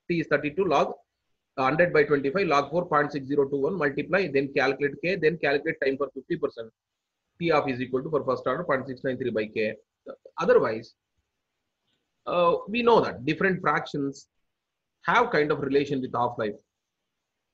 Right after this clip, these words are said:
For seventy-five percent completion, it is always equal to two times half-life. Because if you take hundred moles in the beginning, in first half-life, fifty moles will be converted to products.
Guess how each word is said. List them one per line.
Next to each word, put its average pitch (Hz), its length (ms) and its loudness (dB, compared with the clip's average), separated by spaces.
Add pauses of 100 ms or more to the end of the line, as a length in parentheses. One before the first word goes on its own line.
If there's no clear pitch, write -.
(500)
For 165 360 4 (600)
seventy-five 180 680 -2
percent 160 280 -6
completion, 131 600 -10 (440)
it 143 120 -10
is 139 80 -4
always 156 340 -4
equal 143 240 -8
to 170 160 -12
two 170 160 -6
times 139 200 -4
half-life. 101 320 -12 (580)
Because 151 320 -4
if 147 120 -10
you 139 80 -12
take 185 280 -6 (260)
hundred 165 340 -2
moles 160 280 -2
in 151 80 -10
the 135 80 -6
beginning, 127 380 -8 (1080)
in 139 140 -8
first 190 240 0
half-life, 180 340 0
fifty 202 480 -8
moles 170 260 -2
will 156 100 -2
be 170 100 -2
converted 147 360 0
to 147 60 0
products. 117 400 -2